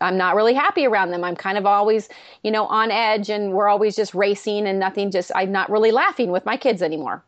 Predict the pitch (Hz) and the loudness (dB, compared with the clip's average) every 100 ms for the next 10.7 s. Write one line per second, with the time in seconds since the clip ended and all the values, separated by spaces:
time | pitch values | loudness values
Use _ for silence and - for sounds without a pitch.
0 | - 170 - 196 190 185 175 175 170 170 | -8 -6 -4 -2 -2 0 0 0 -2 -4
1 | - 170 _ - 175 165 170 170 170 165 | -4 -6 _ -2 0 0 0 -4 -2 -2
2 | 160 156 - 160 160 - 160 - _ - | -2 -2 -2 -2 -2 -2 -4 -6 _ -20
3 | - - 175 170 285 302 160 98 98 - | -20 -6 -4 0 0 0 -2 -4 -10 -18
4 | - - - 196 240 240 214 208 190 - | -20 -8 -2 2 2 0 -2 0 -2 -4
5 | - 175 202 - 185 170 180 202 180 170 | -4 -4 -4 -4 -6 -2 -2 0 -2 -4
6 | 156 180 - _ - - 233 202 185 - | -4 -6 -8 _ -6 -2 0 0 -2 -4
7 | - 226 202 165 233 - 185 180 - 180 | -4 -2 0 0 -2 -6 -6 -8 -10 -8
8 | 180 180 185 175 180 196 427 - - 160 | -4 -4 -4 -4 -2 0 -2 -4 -8 -8
9 | _ _ _ _ _ 254 254 240 - _ | _ _ _ _ _ 2 4 4 0 _
10 | - 403 453 247 190 220 | -2 4 4 4 2 -2